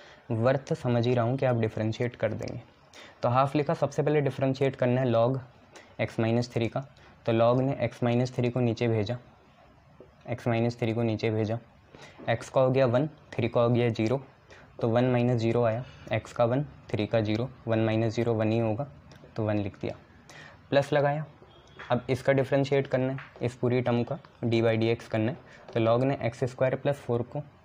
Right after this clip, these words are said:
एक्स स्क्वायर प्लस फ़ोर को नीचे भेजना है। Then उसके बाद अंदर का करेंगे, एक्स स्क्वायर का हो जाएगा टू एक्स प्लस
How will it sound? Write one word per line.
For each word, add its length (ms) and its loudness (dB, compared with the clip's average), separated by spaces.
एक्स 220 -2
स्क्वायर 300 -2
प्लस 220 -4
फ़ोर 220 -2
को 120 -6
नीचे 280 -2
भेजना 320 0
है। 120 -8
Then 220 0
उसके 240 -4
बाद 260 0
अंदर 280 2
का 120 2
करेंगे, 360 -2
एक्स 220 0
स्क्वायर 280 0
का 120 2
हो 60 4
जाएगा 220 0
टू 260 0
एक्स 300 -6
प्लस 300 -2